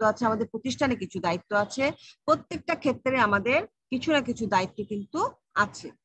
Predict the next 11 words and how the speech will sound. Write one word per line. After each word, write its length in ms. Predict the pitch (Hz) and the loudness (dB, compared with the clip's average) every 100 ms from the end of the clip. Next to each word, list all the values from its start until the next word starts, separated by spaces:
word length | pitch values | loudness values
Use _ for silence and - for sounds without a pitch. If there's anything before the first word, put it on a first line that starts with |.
| _ _ _ _ _ _ _ _ _ _ _ _ - | _ _ _ _ _ _ _ _ _ _ _ _ -10
এবার 240 | 202 254 285 | -2 2 2
দেখো 260 | 269 247 202 | 0 -2 -4
যে 100 | 208 233 | -4 -4
সভ্যতার 500 | 277 240 269 320 277 | -2 -2 0 0 2
বিকাশের 440 | 285 311 311 330 - | 0 0 0 -2 0
পরে 160 | 311 320 | 2 2
সামাজিকভাবে 680 | - 240 262 254 247 285 285 - | 2 2 2 0 -2 -2 -2 -2
একসঙ্গে 460 | 247 - 311 302 302 | -4 -2 0 0 0
থাকার 240 | 240 233 | 0 0
বিষয়টি 500 | 208 214 254 233 277 339 466 _ _ 214 | -2 -2 0 0 2 0 0 _ _ 2
নতুন 400 | 247 285 339 | 4 4 4